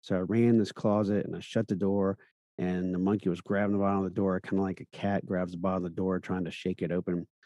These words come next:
So I was kicking at its f-, hand, trying to, like, "Get off, get off." And I woke up and I had kicked the wall,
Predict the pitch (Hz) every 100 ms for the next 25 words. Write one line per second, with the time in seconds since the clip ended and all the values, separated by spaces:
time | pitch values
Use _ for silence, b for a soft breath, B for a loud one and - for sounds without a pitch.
0 | b b - - 82 - _ - - -
1 | 147 123 104 95 76 - - - - -
2 | 127 135 92 80 - 95 85 - 82 -
3 | _ _ _ _ - 151 151 - 120 -
4 | 208 110 - b b _ _ - 98 101
5 | 104 104 95 - 92 90 - - - _
6 | _ _ _ _ 120 101 95 90 90 95